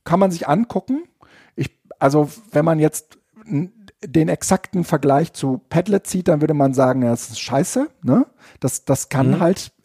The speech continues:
Speaker 1: äh, nicht das, was Padlet kann, da gebe ich jedem recht. Aber,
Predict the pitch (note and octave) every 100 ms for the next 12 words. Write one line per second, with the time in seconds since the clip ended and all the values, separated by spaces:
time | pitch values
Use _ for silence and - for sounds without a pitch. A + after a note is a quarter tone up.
0 | - C3+ C#3+ D3+ E3 - D3 E3 D3+ -
1 | D#3 - F#3 - G#3 C4 A3 C#3 D#3+ E3+
2 | - D#3 B2+ C3 A3 - - - - -
3 | - - - - C#3 F#3 F#3